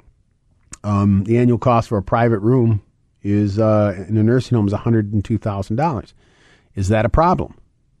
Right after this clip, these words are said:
Now, maybe, I don't know. There's ways to address it. I'm not suggesting you go out and buy insurance.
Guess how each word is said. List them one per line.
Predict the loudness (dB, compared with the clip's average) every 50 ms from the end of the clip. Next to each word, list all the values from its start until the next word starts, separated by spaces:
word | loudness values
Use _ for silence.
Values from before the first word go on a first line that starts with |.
| _ -6
Now, | -2 0 0 0 -2 -4
maybe, | -4 -2 0 2 2 4 4 4 4 4 4 2
I | 2 2
don't | 2 2 2 2
know. | 2 2 2
There's | 0 0 2
ways | 2 2 2 2 2 2
to | 0 -2
address | 0 2 2 2 2 2 0 0
it. | 0
I'm | 0
not | 2 0 0 -4 -6
suggesting | -8 -4 -2 -2 -2 -2 -4 -6
you | -4
go | -4 -4
out | -6
and | -6 -8
buy | -10 -12
insurance. | -12 -6 -2 0 0 2 0 0 -4